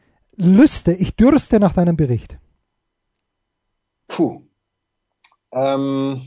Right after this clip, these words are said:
Speaker 2: es ist ja, es ist super schwierig, äh, dieses Spiel realistisch einzuschätzen, weil Marseille, äh, die Saison in Frankreich beginnt ja mit dem Champions League Finale am
Speaker 1: Ach, da beginnt,
Speaker 2: dreiundzwanzigsten
Speaker 1: da beginnt die
Speaker 2: August.
Speaker 1: Saison wieder.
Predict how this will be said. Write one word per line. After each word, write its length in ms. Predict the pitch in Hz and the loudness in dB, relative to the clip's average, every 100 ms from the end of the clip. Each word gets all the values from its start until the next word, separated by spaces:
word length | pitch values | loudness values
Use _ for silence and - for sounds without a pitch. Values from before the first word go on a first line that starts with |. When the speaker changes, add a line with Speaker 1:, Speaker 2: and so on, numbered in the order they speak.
| - _ _ _ _ _ _ _ _ _ - - - | -20 _ _ _ _ _ _ _ _ _ -20 -16 -8
Speaker 2:
es 180 | 156 196 | -4 -2
ist 140 | 180 | -2
ja, 80 | 147 | -4
es 320 | 123 139 135 | -6 -10 -10
ist 120 | - | -8
super 240 | 202 - 113 | -6 -6 -8
schwierig, 560 | - 120 95 - _ _ - | -4 -4 -4 -10 _ _ -16
äh, 180 | 113 110 - | -14 -14 -12
dieses 300 | 135 147 135 | -8 -6 -6
Spiel 640 | - - 120 143 143 139 - _ _ _ - | -8 -4 0 0 0 -4 -14 _ _ _ -16
realistisch 960 | 117 120 117 123 151 - 143 131 - - | -8 -4 -2 -2 -4 -4 -4 -4 -8 -8
einzuschätzen, 1040 | - 160 - 139 - 143 - 147 139 - | -6 -6 -8 -8 -6 -6 -6 -8 -8 -12
weil 720 | 131 107 95 127 147 165 175 170 _ _ _ _ | -16 -6 -4 0 0 0 -2 -10 _ _ _ _
Marseille, 840 | 123 127 131 131 147 160 165 165 - - _ _ _ - | -12 -12 -6 -2 0 0 0 -2 -6 -16 _ _ _ -18
äh, 280 | 123 135 131 127 - | -14 -10 -10 -8 -6
die 100 | 123 | -4
Saison 400 | 123 117 135 156 | -4 -4 -4 -4
in 80 | |
Frankreich 460 | - 143 151 143 131 | -6 -10 -8 -8 -6
beginnt 420 | 123 107 143 165 | -6 -4 -4 -4
ja 120 | 143 | -4
mit 240 | 135 135 165 | -4 -4 -4
dem 200 | 143 - | -6 -8
Champions 380 | 160 185 185 117 | -10 -10 -10 -8
League 180 | 110 | -10
Finale 640 | - 117 107 98 110 147 123 | -10 -10 -8 -6 -4 -4 -4
am 80 | 123 | -6
Speaker 1:
Ach, 140 | 117 | -2
da 100 | 185 | -2
beginnt, 200 | 117 143 | -2 -4
Speaker 2:
dreiundzwanzigsten 360 | 139 131 127 - | -6 -6 -8 -4
Speaker 1:
da 60 | |
beginnt 260 | 175 226 214 | -2 0 0
die 60 | |
Speaker 2:
August. 100 | 180 | 0
Speaker 1:
Saison 260 | 165 190 294 | 0 -2 -2
wieder. 220 | 135 110 | -4 -6